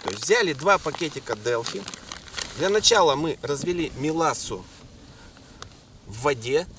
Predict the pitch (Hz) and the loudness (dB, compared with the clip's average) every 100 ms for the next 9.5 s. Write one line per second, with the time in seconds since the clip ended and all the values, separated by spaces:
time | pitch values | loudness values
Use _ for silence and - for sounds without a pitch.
0 | - - - - 175 208 - 160 151 185 | -20 -20 -14 -4 0 0 -2 -6 -2 0
1 | 151 117 151 147 156 120 - - 110 151 | 0 0 -6 -4 -4 -4 -6 -16 0 2
2 | 190 240 - 175 175 143 - 101 92 113 | 4 2 0 -2 0 0 0 -6 -8 -6
3 | 127 208 208 151 175 180 147 139 156 165 | 0 4 4 4 4 2 2 -2 0 0
4 | 135 139 143 127 - - 127 - - - | 0 0 -2 -4 -6 -4 -2 0 -2 -2
5 | 156 185 160 139 - 156 156 123 - 151 | -2 -2 -2 -4 -2 -4 -2 -6 -6 -2
6 | - 277 - - - - - - 151 127 | 0 0 -4 -16 -16 -16 -16 -8 -4 -4
7 | - - - 131 185 185 170 147 131 156 | -4 -10 -20 0 2 4 2 2 0 -2
8 | 147 113 123 135 107 117 156 180 143 127 | -4 -4 0 0 0 0 4 4 4 -2
9 | 113 147 147 202 | -8 -8 0 0